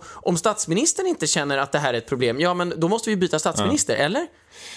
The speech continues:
Speaker 2: Jo, precis. Alltså, man, man skulle väl ha besparat ganska mycket problem om man bara riktade, riktade in sig på, på Löfven.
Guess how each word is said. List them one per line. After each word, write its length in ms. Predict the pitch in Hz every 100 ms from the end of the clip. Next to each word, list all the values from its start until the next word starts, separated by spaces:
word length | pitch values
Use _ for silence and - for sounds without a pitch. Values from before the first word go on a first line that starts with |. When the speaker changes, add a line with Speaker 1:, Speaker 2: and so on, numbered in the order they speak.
| -
Speaker 2:
Jo, 120 | 143
precis. 380 | 156 170 143 -
Alltså, 220 | 139 135
man, 220 | - 147 131
man 100 | 156
skulle 260 | - 147
väl 120 | 135
ha 80 | 139
besparat 520 | 131 - 147 170 185
ganska 240 | 180 151 120
mycket 200 | 117 123
problem 280 | 117 151 151
om 80 |
man 340 | 135 127 120 110
bara 280 | 117 120 143
riktade, 320 | 139 123 113
riktade 380 | 123 120 127 120
in 60 |
sig 160 | 95 107
på, 300 | 107 101 95
på 80 | -
Löfven. 360 | 110 95 98